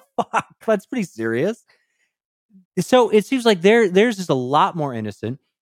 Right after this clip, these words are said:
but it's the same result. He dumps the girl that he's been dating since he got there, uh, w-, and they were in a seemingly stable relationship. He goes for the new girl, but the difference is everyone rallies around and they say,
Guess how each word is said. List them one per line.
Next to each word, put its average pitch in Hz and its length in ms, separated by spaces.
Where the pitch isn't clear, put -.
but 208 100
it's 202 140
the 190 60
same 220 300
result. 196 480
He 160 120
dumps 135 420
the 214 100
girl 156 320
that 139 120
he's 113 140
been 139 440
dating 131 320
since 120 240
he 147 100
got 95 340
there, 95 340
uh, 113 240
w-, 135 260
and 131 140
they 127 80
were 123 120
in 117 60
a 110 40
seemingly 143 500
stable 139 340
relationship. 113 840
He 131 120
goes 123 340
for - 100
the 135 80
new 180 180
girl, 101 340
but 127 120
the 131 60
difference 151 540
is 107 180
everyone 120 420
rallies 185 400
around 135 380
and 107 160
they 107 100
say, 104 400